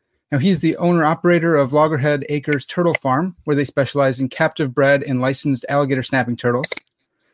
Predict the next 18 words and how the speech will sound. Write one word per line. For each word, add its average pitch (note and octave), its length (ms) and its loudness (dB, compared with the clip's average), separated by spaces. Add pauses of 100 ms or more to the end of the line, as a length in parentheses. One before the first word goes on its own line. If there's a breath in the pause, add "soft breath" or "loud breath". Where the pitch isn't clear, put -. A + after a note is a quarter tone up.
(120)
And F3+ 80 2
this G#3 120 0
is - 60 -8
really F#3 160 4
important C3+ 360 2
work, B2+ 360 -2
um, A#2+ 300 0
for C3 240 -4
hobbyists D#3+ 400 0
like C3+ 180 0
me, C#3 220 2
but C#3+ 140 -2
also D3+ 280 0
for C#3+ 420 0 (580)
people E3+ 240 2
who D#3 80 0
care E3+ 180 2
about, D#3+ 420 2